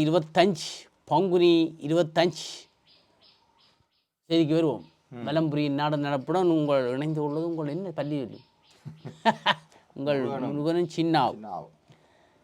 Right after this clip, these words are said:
Speaker 1: அது சனத்துக்கு தெரியும் தானடா, நீங்க என்னடா சொல்றேன்னு சொல்லு. ம். குற்ற புலனாய்வு திணைக்களம் முன்னாள் ஜனாதிபதி மைத்திரியிடம் ஐந்து மணி நேர விசாரணை. என்னடா விசாரிச்சது?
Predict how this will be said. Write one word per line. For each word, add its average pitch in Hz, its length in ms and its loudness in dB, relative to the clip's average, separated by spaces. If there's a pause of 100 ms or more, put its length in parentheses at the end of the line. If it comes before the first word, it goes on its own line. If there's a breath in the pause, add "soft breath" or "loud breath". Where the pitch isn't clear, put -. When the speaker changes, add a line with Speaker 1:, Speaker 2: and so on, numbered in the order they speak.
(120)
Speaker 1:
அது 117 200 -6
சனத்துக்கு 139 340 -4
தெரியும் 131 280 -6
தானடா, 127 300 -4
நீங்க 135 200 -6
என்னடா 117 300 -6
சொல்றேன்னு 120 460 -6 (260)
சொல்லு. 110 380 -10 (180)
ம். 117 680 -10 (680 soft breath)
குற்ற 240 420 10
புலனாய்வு 202 680 6
திணைக்களம் 175 460 4
முன்னாள் 190 320 8
ஜனாதிபதி 160 520 6
மைத்திரியிடம் 185 680 2
ஐந்து 202 460 2
மணி 208 160 2
நேர 202 240 2
விசாரணை. 175 680 2 (200)
என்னடா 233 380 -4 (100)
விசாரிச்சது? 110 500 -12